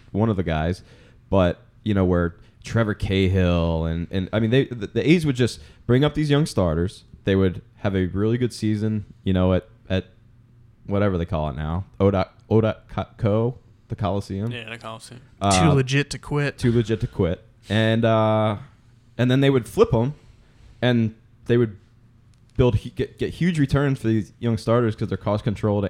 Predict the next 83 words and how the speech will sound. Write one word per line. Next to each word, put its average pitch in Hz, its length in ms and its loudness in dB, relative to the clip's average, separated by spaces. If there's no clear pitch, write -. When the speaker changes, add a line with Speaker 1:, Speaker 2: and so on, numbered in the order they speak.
Speaker 1:
and 107 440 -2
Speaker 2:
And 135 120 -12
hardly 127 260 -2
Speaker 1:
they're 123 100 2
Speaker 2:
ever 123 100 2
Speaker 1:
pro- 107 100 -4
Speaker 2:
get 92 100 -8
burnt 123 220 -6
by 107 140 -6
the 104 60 -14
trade 110 300 -6
Speaker 1:
Yeah, 185 100 4
Speaker 2:
either. 117 80 2
Speaker 1:
and 98 80 0
they 101 60 2
would 104 80 2
hardly 117 280 4
Speaker 3:
Well, 110 80 6
Speaker 1:
ever 185 60 8
Speaker 3:
I 180 40 6
Speaker 1:
get 185 40 0
Speaker 3:
think 220 120 2
Speaker 1:
burnt 156 100 6
Speaker 3:
Andy 170 180 6
Speaker 1:
by 143 80 0
it. 127 100 -4
Speaker 3:
McPhail 165 200 4
is 123 80 0
sort 208 180 -2
of 131 80 -2
on 131 120 0
the 120 80 -2
record 127 340 2
saying 117 500 -2
you 139 40 2
know, 110 280 -4
we'll 151 220 6
acquire 151 400 6
the 127 80 0
hitters 147 240 4
when 135 60 -2
we 127 80 0
need 165 200 2
to, 143 160 2
and 131 120 2
that 131 80 4
might 135 180 -2
be 131 80 -4
through 123 200 -6
free 143 180 -2
agency 175 300 -2
or 156 80 2
it 156 40 -2
might 165 220 -2
be 170 100 -2
through 151 140 -8
trades. 170 340 0
And 113 80 2
Speaker 1:
Right. 120 80 2
Speaker 3:
if 117 60 -4
they 151 80 6
Speaker 2:
Yeah. 147 60 4
Speaker 3:
stockpile 139 580 0
this 123 100 -6
pitching, 131 460 -4
yeah, 139 460 0
I 135 80 -8
mean, 143 100 2
Speaker 1:
And 135 80 -2
Speaker 3:
some 156 140 4
of 156 60 6
these 160 140 4
guys 170 280 4
could 170 160 -2
go. 208 220 0
Speaker 1:
And 131 80 0
Speaker 3:
I - 20 8
Speaker 1:
don't 226 160 8
get 226 100 4
Speaker 3:
think 156 40 6
Speaker 1:
me 147 60 6
wrong, 147 180 6
Speaker 3:
that's - 180 -10